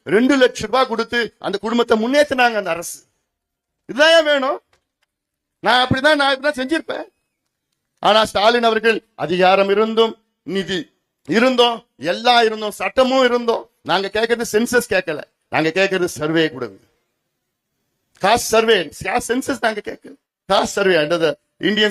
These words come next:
Statistical Act two thousand and eight. ஆனா இது நடத்துறதுக்கு ஸ்டாலின் அவர்களுக்கு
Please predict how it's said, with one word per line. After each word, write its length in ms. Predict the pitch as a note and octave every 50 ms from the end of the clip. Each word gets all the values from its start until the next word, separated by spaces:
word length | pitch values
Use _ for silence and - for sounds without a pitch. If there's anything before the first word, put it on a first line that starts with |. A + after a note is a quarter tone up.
| - -
Statistical 440 | F#3+ G3 G#3 G3 - G3 F3+ F3+
Act 180 | F3 E3+ E3+ -
two 100 | F#3 F3+
thousand 320 | F3 F3 F3 E3 D#3 E3
and 120 | D#3+ D#3 -
eight. 220 | - D3 C#3+ - - - _ _ _ _ _ _ _ _ _ _ _ _ _ _ _ _ _ _ _ _
ஆனா 380 | - D#3 F3+ F#3 F#3 F#3 E3+ - - _ _ _
இது 160 | A2 A2+ A2+
நடத்துறதுக்கு 840 | A2+ B2 C3 D3 - F3 E3 E3 D#3+ E3 - - A#3 A#3+ B3 G#3+ - _ _ _
ஸ்டாலின் 440 | _ - - C#3 D#3 E3 E3 D3+ D3+
அவர்களுக்கு 680 | C#3+ C#3 C#3 C#3 C#3+ D#3 D#3+ - G3+ G#3 G3+ G3+ -